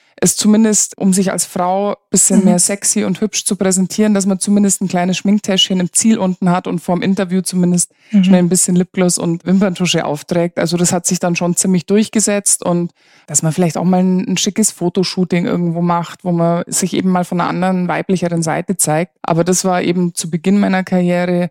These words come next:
Speaker 1: wie du gerade schon gesagt hast, so ein stereotypes Bild von den Skifahrerinnen. Das sind alles eher so die,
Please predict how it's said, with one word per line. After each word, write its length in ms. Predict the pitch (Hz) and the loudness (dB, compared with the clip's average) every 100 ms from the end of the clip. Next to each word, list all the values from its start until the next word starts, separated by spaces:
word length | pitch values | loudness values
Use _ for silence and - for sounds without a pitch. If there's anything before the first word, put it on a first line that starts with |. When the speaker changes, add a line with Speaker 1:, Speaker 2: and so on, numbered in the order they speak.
| - | -8
Speaker 1:
wie 280 | - - 175 | -10 -4 -2
du 100 | 170 | 0
gerade 220 | 175 175 | 0 0
schon 140 | 185 | -2
gesagt 340 | 170 175 170 185 | 0 0 -2 0
hast, 220 | 170 - | 0 0
so 80 | 170 | -2
ein 100 | 165 | -2
stereotypes 840 | - 165 160 175 160 185 165 170 | -2 0 0 0 -2 -4 -2 -4
Bild 280 | - 175 175 | 0 0 0
von 140 | 180 | 0
den 120 | 170 | 0
Skifahrerinnen. 880 | 160 180 180 175 170 165 170 170 170 | 0 0 0 0 -2 -2 0 0 0
Das 200 | 165 - | -2 -2
sind 120 | 170 | -4
alles 360 | 156 160 160 156 | -4 -2 -2 -2
eher 280 | - 156 156 | -2 0 -2
so 220 | 151 151 | -4 -6
die, 380 | 151 156 147 | -2 0 0